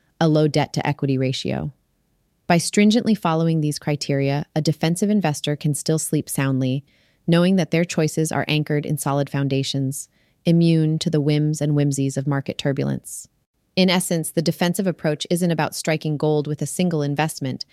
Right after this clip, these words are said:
It's about consistent performance. It's a marathon, not a sprint. Graham's strategy is a reminder that patience, diversification, and a strong set of selection principles are pivotal to safeguarding your financial future.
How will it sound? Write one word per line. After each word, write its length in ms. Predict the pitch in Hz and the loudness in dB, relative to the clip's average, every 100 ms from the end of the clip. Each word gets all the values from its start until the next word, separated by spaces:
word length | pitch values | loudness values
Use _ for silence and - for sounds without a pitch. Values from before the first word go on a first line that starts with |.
| _ _ _ - | _ _ _ -4
It's 120 | 180 | 0
about 240 | 185 - | 2 2
consistent 680 | - 190 - 196 - 175 - | 0 -2 0 -2 -2 -4 -4
performance. 720 | 180 - 170 139 - - - - _ _ - | -8 -4 -4 -4 -8 -12 -18 -20 _ _ -6
It's 160 | 185 | 0
a 40 | 190 | 2
marathon, 600 | 185 170 151 123 - - _ _ _ | 4 2 -2 -8 -10 -16 _ _ _
not 200 | 170 180 | 0 0
a 40 | 180 | 0
sprint. 520 | - 135 95 - - _ _ _ _ _ _ _ _ | -4 -6 -6 -10 -20 _ _ _ _ _ _ _ _
Graham's 320 | 202 202 220 | 0 2 0
strategy 440 | - 185 175 165 | 0 0 0 0
is 160 | 156 165 | -4 -2
a 60 | 175 | 0
reminder 440 | 170 165 165 151 | 0 0 0 -2
that 200 | 143 - | -4 -8
patience, 640 | - 190 - 208 220 - - _ - | -4 -2 0 -2 -4 -8 -16 _ -2
diversification, 960 | 165 170 170 190 180 160 151 156 151 151 _ _ - | 0 2 0 -4 -4 -4 -2 -4 -4 -6 _ _ -2
and 140 | 170 | 0
a 20 | 165 | 0
strong 460 | - - 170 175 | -2 0 0 0
set 260 | - 156 - | 0 -2 -2
of 100 | 151 | -6
selection 480 | - 147 143 - 151 | -6 -4 -4 -4 -6
principles 500 | - 139 147 143 143 | -4 -6 -6 -4 -4
are 140 | - | -4
pivotal 480 | 151 - 185 160 139 | -4 0 0 2 -2
to 120 | - | -4
safeguarding 600 | 147 - 147 - 139 135 | -4 -2 -2 -2 -6 -4
your 100 | 135 | -6
financial 460 | 131 131 131 127 135 | -6 -6 -6 -6 -8
future. 500 | - 131 - - 98 | -6 -8 -8 -12 -12